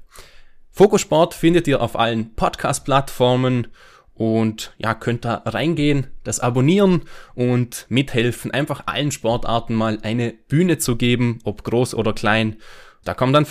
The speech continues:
Sportarten vor wie Trailrunning, Bike Trial oder wie heute Roller Derby. Auf der Website w w w punkt fokussport punkt net findet ihr alles gebündelt. Schaut auch da mal vorbei natürlich.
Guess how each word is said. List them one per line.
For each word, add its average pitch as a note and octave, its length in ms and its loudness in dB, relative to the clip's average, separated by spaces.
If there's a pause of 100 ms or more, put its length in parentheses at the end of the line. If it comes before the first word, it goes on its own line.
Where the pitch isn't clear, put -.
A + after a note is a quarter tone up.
Sportarten B2+ 600 0
vor A2+ 380 2
wie G#2+ 320 -4 (100)
Trailrunning, A#2+ 840 2 (180)
Bike A#2 280 -2
Trial G#2 420 -2 (400)
oder G2+ 480 -2
wie A#2 400 -4 (140)
heute F#2+ 460 -4 (120)
Roller G2 400 -2 (180)
Derby. E2+ 360 -6 (840)
Auf B2+ 120 2
der D3+ 140 4
Website E3+ 420 4
w D3 220 4
w C#3+ 80 -2
w D#3 100 4
punkt C#3 260 0
fokussport B2 600 0
punkt - 380 -4
net A#2 600 -4
findet E3+ 380 2
ihr C3+ 180 4
alles A2 300 0
gebündelt. F3+ 600 2
Schaut A2 260 -2
auch G2 100 -2
da C#3 240 2
mal D#3 140 0
vorbei B2+ 300 0
natürlich. A#2+ 540 -2